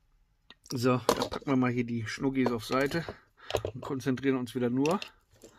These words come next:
auf das Bömbur. Ähm, saugt sich echt an. Ja? Zack.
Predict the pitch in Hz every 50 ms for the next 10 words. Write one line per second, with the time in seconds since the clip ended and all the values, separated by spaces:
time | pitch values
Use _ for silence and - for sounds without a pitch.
0 | - - - _ _ _ - 113 123 135 - - - - - - _ - - -
1 | - - - _ _ _ - - - - - - - - - - _ _ _ _
2 | - - - - - - - - - - - - _ _ _ _ _ _ - -
3 | - - _ _ - 113 - - - 160 165 165 147 117 117 - - - - -
4 | - - - - _ _ _ _ _ _ _ - - _ _ _ _ - - -
5 | - - - - - - - _ _ - 120 120 120 120 120 117 120 117 117 110
6 | 110 - - - - - - - - - _ - - - _ _ _ _ _ _
7 | _ _ _ _ - - _ _ _ _ _ _ _ _ _ _ _ _ _ _
8 | _ _ - - _ - - - _ _ _ - - _ _ _ _ _ _ _
9 | _ _ _ _ _ _ - - 123 110 123 131 139 147 - - - 131 113 110
10 | - - 139 - - - - - 117 147 208 240 - - - - _ _ _ -
11 | - 143 185 196 - _ _ _ _ _ _ _ _ _ _ _ - - - _
12 | _ _ _ _ _ _ - - 147 139 - - - -